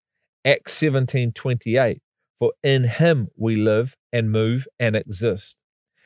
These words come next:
Let's look at what John shared. John one verse seven, "He came as a witness to testify about the light, so that all might believe through Him." John one eight, "He was not the light,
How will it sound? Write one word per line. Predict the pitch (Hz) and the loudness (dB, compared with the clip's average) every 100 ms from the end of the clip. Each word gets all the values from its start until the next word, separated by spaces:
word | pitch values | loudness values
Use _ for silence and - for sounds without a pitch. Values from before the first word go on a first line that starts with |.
| _ _ - | _ _ -2
Let's | 165 - 160 | -2 0 0
look | 131 135 _ | 0 -2 _
at | 117 | 0
what | 113 - | 0 -2
John | - 120 127 | 0 0 2
shared. | 135 - 110 87 - _ _ _ _ _ - | 0 -2 -2 -4 -10 _ _ _ _ _ 0
John | 123 123 120 | 2 2 2
one | 139 139 | 2 2
verse | 113 110 113 | 0 0 0
seven, | 156 143 95 - _ _ _ _ _ | 0 0 -2 -8 _ _ _ _ _
"He | - 131 | -6 -6
came | - 147 160 170 | 0 2 2 2
as | 160 147 | 2 0
a | |
witness | 117 151 - 117 95 - _ | 2 0 0 -6 -6 -14 _
to | 120 - | -6 -6
testify | - - 165 - 160 - 127 113 | -12 -2 -2 -2 -4 0 2 2
about | 120 104 117 110 - | 0 2 0 0 -4
the | 104 | 0
light, | 110 113 - _ _ _ _ _ | 2 0 -2 _ _ _ _ _
so | 127 | 2
that | 127 - | 2 2
all | 139 147 | 2 4
might | 151 139 110 120 | 4 2 2 0
believe | 117 123 127 117 | 2 2 0 -2
through | - 117 107 | -4 -2 0
Him." | 120 107 95 _ _ _ _ _ _ _ | 0 -2 -6 _ _ _ _ _ _ _
John | - 127 131 | 2 2 4
one | 120 127 120 156 | 2 2 0 -2
eight, | 143 - _ _ _ _ _ | -2 -2 _ _ _ _ _
"He | 139 | 0
was | 147 123 | 2 2
not | 143 180 - | 4 2 0
the | 127 | -2
light, | 113 107 123 | 0 0 0